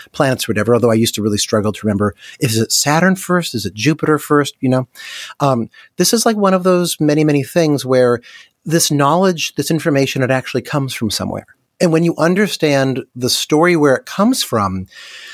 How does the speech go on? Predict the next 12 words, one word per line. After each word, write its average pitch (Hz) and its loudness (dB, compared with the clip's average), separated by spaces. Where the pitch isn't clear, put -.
like, 170 0
you 165 2
learn 180 4
it 214 2
naturally, 160 0
<laughs> - -6
which 226 2
is 190 -2
weird 160 2
because 175 0
it's - -6
actually 180 0